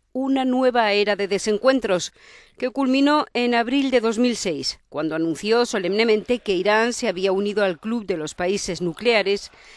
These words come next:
y que podía producir uranio enriquecido para alimentar centrales nucleares.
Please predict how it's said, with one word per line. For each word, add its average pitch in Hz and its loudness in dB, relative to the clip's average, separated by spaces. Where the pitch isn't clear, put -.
y 240 -12
que 277 -4
podía 269 2
producir 233 -2
uranio 247 2
enriquecido 214 0
para 180 -2
alimentar 180 -2
centrales 156 -4
nucleares. 165 -6